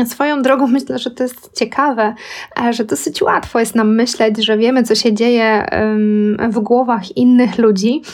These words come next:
jednocześnie mając przekonanie, no, że inni nie wiedzą, co się w naszej głowie, e, dzieje, e, i, i myślimy, że właśnie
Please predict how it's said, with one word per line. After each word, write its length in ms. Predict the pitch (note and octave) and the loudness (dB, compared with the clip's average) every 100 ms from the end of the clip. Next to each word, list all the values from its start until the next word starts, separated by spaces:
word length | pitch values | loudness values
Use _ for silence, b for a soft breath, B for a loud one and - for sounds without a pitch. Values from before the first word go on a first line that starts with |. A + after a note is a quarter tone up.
| B | B
jednocześnie 840 | A#3 A#3+ A3 A3+ - G3+ - A#3+ C#4+ | 2 2 2 0 0 -2 0 0 2
mając 300 | B3+ B3 - | 0 -2 -6
przekonanie, 640 | - B3 A3+ G#3 G3+ G#3+ | -6 -2 2 2 2 2
no, 160 | A#3+ A#3 | 2 2
że 100 | A3+ | 0
inni 400 | - G#3 G#3 G#3+ | 0 0 2 4
nie 160 | A#3+ | 4
wiedzą, 380 | B3+ E4 A#3 A3 | 4 2 2 0
co 120 | G#3+ | 0
się 240 | G3+ A3 G#3+ | 0 0 0
w 80 | G#3 | 0
naszej 320 | G#3+ - G#3 | -2 0 0
głowie, 400 | G#3 G#3 G#3 G#3 | 2 0 2 2
e, 400 | G#3 - - - | 0 0 -6 -2
dzieje, 500 | G#3+ A3 G3 G#3 C4+ B B B B _ - | 0 2 2 2 0 B B B B _ -4
e, 360 | A3 G#3+ G#3 | -2 0 -2
i, 300 | G#3 A3+ G#3+ | -2 -2 -2
i 60 | A3 | -2
myślimy, 540 | A3+ F#3+ A3 G#3+ G#3+ | -4 -4 -2 0 0
że 120 | G#3+ | -2
właśnie 380 | G#3+ G#3+ - A3+ | -4 -6 -4 -6